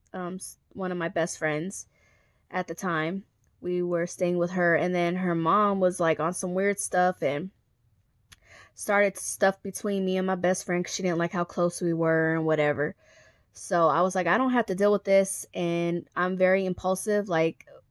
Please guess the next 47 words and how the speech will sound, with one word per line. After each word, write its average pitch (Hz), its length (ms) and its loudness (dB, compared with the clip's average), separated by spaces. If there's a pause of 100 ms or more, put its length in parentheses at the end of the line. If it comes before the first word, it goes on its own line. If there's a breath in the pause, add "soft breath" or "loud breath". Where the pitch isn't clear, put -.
(100)
when 180 200 -2
I'm 175 180 2
in 190 140 0
the 190 80 0
moment, 190 540 2 (600)
I 175 180 2
just 180 580 -2 (760)
roll 185 260 4
with 185 120 -4
the 185 80 -2
punches. 180 420 -4
So 175 100 -2
I 175 140 2
just 180 280 -2
took 208 220 -4
my 196 120 -4
stuff, 180 460 2
got 175 180 -2
my 185 100 -6
kids, 175 420 -2
and 170 160 -4
just 160 220 -4
left. 160 400 2
Like, - 140 -8
I 160 80 -2
was 175 220 -2
not 170 180 -4
having 170 320 -6
it - 160 -10
at 175 180 -4
all. 151 240 -6 (1400 soft breath)
Like, 170 180 0
I'm 165 140 0
not 190 380 0
gonna 208 240 4
have 202 260 0
her 202 100 -2
mom 185 320 2
come 220 200 -2
up 185 120 -2
here 170 180 2
and 170 80 -2
ruin 180 220 2
my 165 120 0
friendship 254 500 2
with 175 140 -2
her 170 260 0